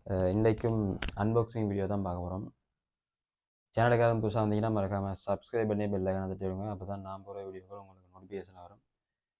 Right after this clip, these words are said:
இப்ப வாங்க, அன்பாக்சிங்குள்ள போலாம். ஆன்லைன்ல ஒன்று ஆர்டர் பண்ணியிருந்தேன். அஹ், கிட்டத்தட்ட நாலாயிரத்தி தொள்ளாயிரம் அப்படி போட்டிருந்தது. டெலிவரி சார்ஜோட ஐயாயிரத்தி நானூறு.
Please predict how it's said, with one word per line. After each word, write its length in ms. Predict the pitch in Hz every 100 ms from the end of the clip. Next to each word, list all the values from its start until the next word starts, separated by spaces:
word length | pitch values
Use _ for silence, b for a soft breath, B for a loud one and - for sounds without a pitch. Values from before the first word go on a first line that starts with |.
| -
இப்ப 100 | 98
வாங்க, 200 | 104 104
அன்பாக்சிங்குள்ள 580 | 101 95 95 104 95 87
போலாம். 280 | 90 104 - _ _ _ _ _ _ _ -
ஆன்லைன்ல 380 | 113 117 110 113 - -
ஒன்று 280 | 101 95 98
ஆர்டர் 220 | 98 98
பண்ணியிருந்தேன். 440 | 92 92 92 107 107 - _ _ _ _ _ _
அஹ், 280 | 95 90 90
கிட்டத்தட்ட 400 | 95 92 95 101 101 92 90
நாலாயிரத்தி 840 | 92 101 101 101 101 101 - 104
தொள்ளாயிரம் 440 | - 98 101 104 95
அப்படி 180 | 87 95
போட்டிருந்தது. 600 | 92 98 90 90 104 107
டெலிவரி 360 | 95 101 104
சார்ஜோட 420 | 95 95 90 95 101
ஐயாயிரத்தி 480 | 98 95 98 95 104
நானூறு. 460 | 95 101 101 87